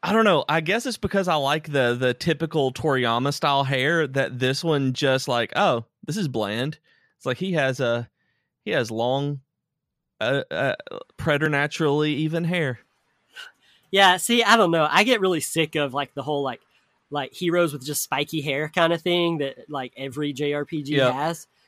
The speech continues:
Speaker 2: So, and my Dragon Quest, like, the hero designs I love in Dragon Quest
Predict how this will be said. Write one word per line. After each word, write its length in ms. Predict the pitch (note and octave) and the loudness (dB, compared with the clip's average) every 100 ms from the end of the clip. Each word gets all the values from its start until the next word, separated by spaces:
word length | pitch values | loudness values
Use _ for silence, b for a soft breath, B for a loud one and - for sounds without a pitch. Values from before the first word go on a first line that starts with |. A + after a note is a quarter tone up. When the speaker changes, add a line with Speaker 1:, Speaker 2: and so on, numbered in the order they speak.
| - | -6
Speaker 2:
So, 360 | F3 D#3+ D3+ - _ _ | -2 0 0 -4 _ _
and 120 | F3 | 4
my 140 | F#3+ B3+ | 8 8
Dragon 400 | F#3 F#3+ A3+ A3+ | 8 8 8 4
Quest, 460 | - E3+ D3+ - | 4 4 4 -4
like, 160 | D#3+ C3+ - | -8 -8 -8
the 100 | D3+ | -8
hero 320 | - F#3 G#3 | -2 4 4
designs 400 | G3 E3+ E3+ E3 | 4 4 4 4
I 60 | D#3+ | 2
love 280 | D3+ D#3 D#3+ | 2 0 0
in 120 | D3 | -2
Dragon 320 | C3+ C#3 E3+ | -4 -4 -2
Quest 400 | G3+ G3 F#3+ | 2 2 2